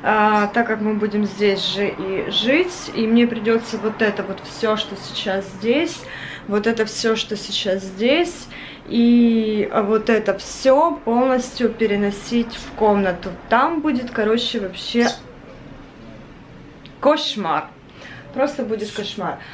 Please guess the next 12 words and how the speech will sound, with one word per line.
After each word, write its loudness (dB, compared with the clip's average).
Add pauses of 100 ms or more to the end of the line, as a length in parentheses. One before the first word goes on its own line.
(140)
Но 2
все 0
отсюда 0
переносить 0
я 4
уже 2
буду 2
ближе 2
к, -6
э, 0
вторнику, 0 (640)
чтобы -6